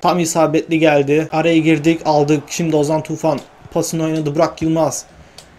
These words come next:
Hızlıca paslaşabilir miyiz? Şöyle hemen sağa doğru oynayacağım. Cengiz Ünder. Cengiz Ünder pasını oynadı. Bir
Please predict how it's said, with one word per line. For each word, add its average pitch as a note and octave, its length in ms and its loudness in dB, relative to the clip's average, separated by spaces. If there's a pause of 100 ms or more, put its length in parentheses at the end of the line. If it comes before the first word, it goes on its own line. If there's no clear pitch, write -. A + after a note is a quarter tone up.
(500)
Hızlıca D#3 380 0
paslaşabilir D#3+ 680 -2
miyiz? D#3+ 360 -4
Şöyle D3+ 440 -2
hemen D3 260 -6
sağa D3 340 -4
doğru D3 140 0
oynayacağım. D3 560 -2 (760)
Cengiz D3+ 360 -2
Ünder. D3 420 0 (1300)
Cengiz E3+ 380 -2
Ünder F3 360 2
pasını F#3+ 340 -2
oynadı. F#3+ 600 2
Bir G3 240 4